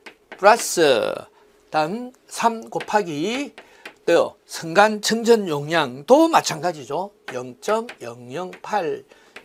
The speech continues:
이렇게 곱하면은 얘가 씨 오메가가 되더라. 그래서 뭐 교재에서도 보시면은 계산을 한 값이 영점영 일삼사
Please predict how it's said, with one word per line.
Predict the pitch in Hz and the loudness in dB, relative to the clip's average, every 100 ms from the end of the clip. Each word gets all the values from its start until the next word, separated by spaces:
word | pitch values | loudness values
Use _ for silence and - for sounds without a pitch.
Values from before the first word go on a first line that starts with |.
| _ _ _ - | _ _ _ -4
이렇게 | 214 214 | -2 -2
곱하면은 | - 160 190 170 135 175 127 107 | -4 -6 -6 -6 -8 -8 -8 -12
얘가 | 120 156 190 - _ - - _ _ _ _ _ - | -6 2 4 2 _ -20 -20 _ _ _ _ _ -20
씨 | - - 190 214 - _ _ _ _ - _ _ | -14 -8 -4 -6 -8 _ _ _ _ -20 _ _
오메가가 | 127 127 139 139 | -12 -4 -2 -2
되더라. | 127 120 135 131 117 131 - _ _ _ _ _ _ _ _ - _ - - - | -4 -6 -2 -2 -2 -6 -16 _ _ _ _ _ _ _ _ -20 _ -20 -14 -2
그래서 | 143 143 170 170 - - | 0 2 0 -2 -14 0
뭐 | 160 135 - | 2 2 2
교재에서도 | 175 208 220 175 165 | 2 6 6 6 -2
보시면은 | 135 143 165 151 127 160 196 220 | 0 -2 -2 -6 -4 -6 -8 -6
계산을 | 180 185 220 214 214 | 0 2 2 0 -2
한 | 208 226 214 | -4 -6 -6
값이 | 202 262 294 - _ _ - | -6 -6 -12 -18 _ _ -10
영점영 | 127 131 135 220 233 247 _ _ _ _ _ _ - 147 180 208 _ | -6 -6 -2 2 2 -2 _ _ _ _ _ _ -6 -2 -2 -4 _
일삼사 | 175 208 - 214 208 208 196 - 185 185 | -6 -4 -4 -4 -4 -4 -8 2 4 4